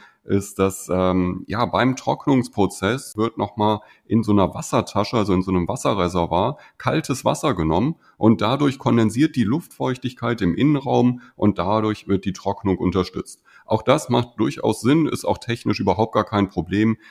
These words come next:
Es ist einfach nur ein Ventil, was das Wasser hineinlässt. Und dann gibt's, ähm, einige Geräte, die haben noch eine zusätzliche Trocknung,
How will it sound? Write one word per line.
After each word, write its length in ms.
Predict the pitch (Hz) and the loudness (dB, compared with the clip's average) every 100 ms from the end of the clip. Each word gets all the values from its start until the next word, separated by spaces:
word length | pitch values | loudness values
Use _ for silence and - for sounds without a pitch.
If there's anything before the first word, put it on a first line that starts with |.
| - | -6
Es 140 | 92 | -4
ist 140 | 95 92 | -2 0
einfach 360 | 98 101 92 | 0 0 -2
nur 220 | 98 98 92 | 2 4 6
ein 180 | 90 95 | 4 0
Ventil, 520 | 87 90 - 98 107 | 0 0 0 2 2
was 260 | 95 92 - | 2 0 -2
das 180 | 80 - | -10 -8
Wasser 280 | 82 - 87 | -10 -4 -2
hineinlässt. 720 | 80 73 69 82 - - _ _ | -2 -2 -4 -6 -10 -20 _ _
Und 120 | 104 | 2
dann 160 | 117 151 | 4 4
gibt's, 300 | 151 - - | 2 -4 0
ähm, 340 | 131 131 127 | 2 2 2
einige 380 | - 120 127 131 | 0 0 2 2
Geräte, 420 | 123 117 123 123 | 2 2 2 0
die 120 | 101 104 | -2 0
haben 100 | 110 | 0
noch 140 | 95 | 0
eine 100 | 90 | -4
zusätzliche 920 | - 147 165 156 147 - 139 139 131 | -4 -4 -2 -2 -4 -2 -2 -2 -6
Trocknung, 680 | 127 - 139 - 139 135 | -6 -8 -8 0 2 2